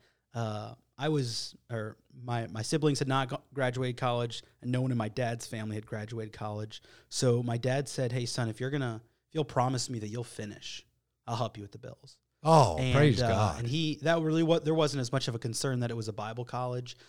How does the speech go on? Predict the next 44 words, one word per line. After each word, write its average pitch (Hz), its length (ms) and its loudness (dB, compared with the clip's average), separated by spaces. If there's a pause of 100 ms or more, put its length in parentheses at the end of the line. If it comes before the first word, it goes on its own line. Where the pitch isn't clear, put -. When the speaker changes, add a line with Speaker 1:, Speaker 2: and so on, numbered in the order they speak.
(240)
Speaker 1:
but 123 120 4
it 127 40 6
Speaker 2:
Yeah. 131 60 4
Speaker 1:
was 123 120 0
just, - 360 -2
it - 20 0
was 117 100 0
a 113 60 -4
college. - 580 -8 (360)
And 120 360 0
the, 117 200 -2
the 117 100 -6
deal 135 260 0
was, 123 320 2
"If 117 140 -10
you'll 151 140 0
stick - 260 -2
with 135 200 0
it 123 80 -6
and 120 80 -6
not 113 200 -4
quit 123 240 -6
when 120 140 -6
it 113 60 -6
gets 110 180 -6
hard, 113 340 -6 (480)
I'll 117 80 -6
make 117 180 -2
sure 110 140 -8
you 104 80 -8
stay 101 280 -6
in." 101 180 -8
And 127 160 -2
that, 143 200 0
that's 156 200 0
something 123 180 2
I 123 60 2
look 117 180 -2
back 113 280 -2
to. 127 180 -2
And 113 180 -4
my 135 140 0
dad's, 120 340 0
uh, 104 160 -4